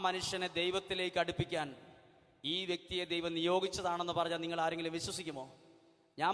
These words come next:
പറഞ്ഞു, "നിന്നിലൂടെ നിന്റെ ഭർത്താവ് ദൈവത്തെ അറിഞ്ഞ് നിന്നേക്കാൾ ദൈവത്തോട് അടുക്കുന്ന ഒരാളായി മാറുമെന്ന്" പറഞ്ഞു. അപ്പോൾ അത്ഭുതത്തോടെ മുഖത്തിൻ്റെ കളർ വരെ മാറിയിട്ട് ചോദിച്ചു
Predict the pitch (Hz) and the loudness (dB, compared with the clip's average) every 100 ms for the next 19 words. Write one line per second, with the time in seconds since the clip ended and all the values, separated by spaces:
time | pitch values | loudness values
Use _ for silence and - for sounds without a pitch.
0 | 190 185 180 170 147 - - - 156 180 | 4 2 2 -2 -6 -16 -18 -6 -2 0
1 | 196 202 202 190 190 170 135 - - - | -2 0 2 2 2 2 -2 -8 -18 -20
2 | - - - 135 165 185 185 156 - 180 | -20 -20 -12 -4 0 0 2 0 4 4
3 | 180 180 170 170 180 190 190 170 170 180 | 4 2 0 0 0 -2 0 2 0 -2
4 | 170 - - 147 160 180 185 185 - 185 | -6 -8 -12 -6 -4 0 0 0 2 4
5 | 185 175 - - - 151 170 185 190 180 | 4 0 -8 -14 -4 0 2 2 4 6
6 | 160 165 - 165 151 143 156 151 156 143 | 4 2 -4 -2 0 2 2 0 0 -2
7 | 139 147 156 143 123 - - - _ 131 | -2 -2 -4 -10 -12 -20 -20 -20 _ -4
8 | 143 170 160 165 175 190 190 190 175 165 | 2 4 4 0 2 0 2 2 2 0
9 | 160 170 190 190 160 170 196 185 175 165 | -2 -2 -4 -2 0 0 2 0 0 0
10 | 170 170 165 147 | -2 -2 -2 -4